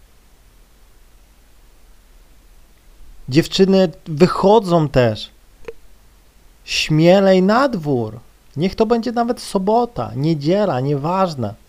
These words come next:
Wjeżdżaj w miasto. Masa lasek będzie w parkach,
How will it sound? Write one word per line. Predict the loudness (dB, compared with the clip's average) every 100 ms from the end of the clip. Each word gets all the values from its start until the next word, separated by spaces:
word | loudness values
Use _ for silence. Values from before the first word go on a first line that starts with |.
| _ _ _ -20 -20 -20 _ _ -20 -20 -20 -20 -20 _ -20 _ _ -20 -20 _ -20 -14
Wjeżdżaj | -4 4 4 6 4 4
w | 2
miasto. | 2 0 -2 -6 -6 -6 -14 _ -20 _ _ _ _ _ _ _
Masa | -2 -2 0 0
lasek | 2 0 -2 -2
będzie | -2 0
w | -4
parkach, | -4 -2 0 -2 -6 -12 -14